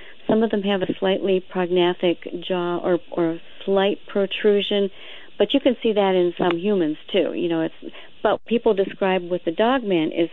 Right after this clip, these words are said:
this long jaw full of canine teeth, fangs, whereas, um, people that I know that have seen a Bigfoot mouth up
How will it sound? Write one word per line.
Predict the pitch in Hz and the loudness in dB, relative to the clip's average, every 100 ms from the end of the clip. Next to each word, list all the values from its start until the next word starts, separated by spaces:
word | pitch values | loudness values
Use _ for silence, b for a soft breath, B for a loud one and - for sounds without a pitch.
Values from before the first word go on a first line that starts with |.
| - | -2
this | 165 - | -4 -2
long | 165 170 185 214 254 247 | -2 0 0 2 2 2
jaw | 190 180 175 180 B B - - | 2 0 0 -2 B B -18 0
full | 247 262 247 | 4 6 4
of | 226 - b b - - | 0 -6 b b -14 -2
canine | - 220 262 262 233 220 202 | 2 4 4 2 0 0 0
teeth, | - 202 123 - - - - | -2 0 0 -2 -4 -8 0
fangs, | 214 185 147 - - - B B - | 4 4 2 -4 -8 -10 B B -2
whereas, | 180 175 170 170 - - | 4 4 4 2 -2 -6
um, | 180 175 175 | -2 -2 -2
people | 233 233 214 196 | -4 0 0 2
that | 190 | 0
I | 180 | 2
know | 202 202 | 2 0
that | 185 | 0
have | 175 - - - - - | -2 -4 -12 -18 -18 -2
seen | 226 214 214 B B B | 2 2 0 B B B
a | 180 | -4
Bigfoot | 170 214 214 - 202 | 2 2 2 -2 0
mouth | 185 170 175 | 0 0 0
up | 180 | -2